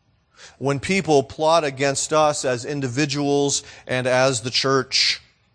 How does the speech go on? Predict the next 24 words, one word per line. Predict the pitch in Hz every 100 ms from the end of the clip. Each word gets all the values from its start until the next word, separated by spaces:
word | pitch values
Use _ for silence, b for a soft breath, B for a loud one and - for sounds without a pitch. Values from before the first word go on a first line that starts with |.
| _ _ _ _ _ _ b b
God | 143 147 147
will | 135 170 190 190
preserve | - 160 123 143 151 160 135
his | 139 127
children. | - 151 139 117 107 92 90 85 b b b b b _ _ _ _ _ _ _ _
He | 135
will | 117 131 180 139 113 120
oppose | 123 - 143 135 120 120
the | -
proud. | - 139 135 123 104 92 87 - _ _ _ _ _ _ b b b
And | 120
so | 165 165
in | 156
an | 143
election | 139 165 - 175 147
season | - 175 175 143 151
in | 135 131
which | 143 - - B B
we | 139 143
are | 139
asked | 143 147 -
to | 135
choose | - 139 139 127
between, | 127 123 - 131 127